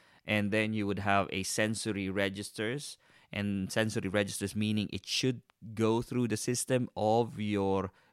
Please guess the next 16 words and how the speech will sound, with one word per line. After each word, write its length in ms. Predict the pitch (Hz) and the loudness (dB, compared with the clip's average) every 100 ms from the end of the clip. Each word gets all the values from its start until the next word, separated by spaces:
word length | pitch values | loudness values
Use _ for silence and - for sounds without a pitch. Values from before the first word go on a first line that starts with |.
| _ | _
patient, 540 | 101 113 - 143 185 - _ _ _ | 0 0 -2 -6 -6 -12 _ _ _
and 140 | - 110 | -4 0
then 80 | 113 | 2
automatically 920 | 131 143 123 123 151 - 123 101 95 | 0 0 0 2 2 0 -2 0 0
it 120 | - | -2
should 180 | 107 95 | -6 -6
transfer 540 | - 104 131 - 104 | -4 -2 -4 -4 -6
to 320 | - 123 107 | -4 -4 -2
a, 160 | 82 95 | -2 -2
either 360 | 98 104 98 87 | 0 0 0 -2
a 60 | |
short-term 840 | 90 - 123 120 127 - 104 92 92 - _ _ _ - | -4 -4 -2 -2 -4 -4 -2 -2 -4 -8 _ _ _ -8
memory 920 | 95 98 107 123 123 95 87 85 85 _ - | -4 0 0 0 0 -2 -2 -6 -8 _ -6
or 140 | 95 | -6
working 720 | 90 92 117 - 104 90 87 | -2 0 0 0 -4 -4 -4
memory. 600 | 92 107 120 101 71 98 | -2 -2 -2 -4 -4 -6